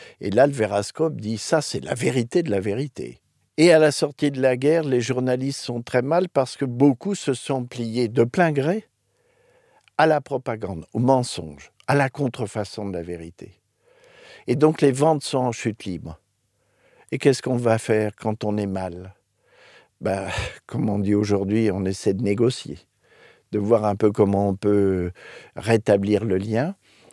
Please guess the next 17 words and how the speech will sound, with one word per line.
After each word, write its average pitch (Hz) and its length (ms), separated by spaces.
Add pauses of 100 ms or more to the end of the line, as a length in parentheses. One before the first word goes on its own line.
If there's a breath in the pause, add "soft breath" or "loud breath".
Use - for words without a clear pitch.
(680 loud breath)
Quelques 120 320
journalistes 107 600
vont 107 180
se - 100
rassembler, 107 640
ça - 180
va 95 200
donner 95 380
lieu 95 360 (320 loud breath)
à - 100
la 98 120
première 113 440
charte - 420 (100)
éthique - 600 (960 soft breath)
qui - 140
va 90 160
dire : « 113 320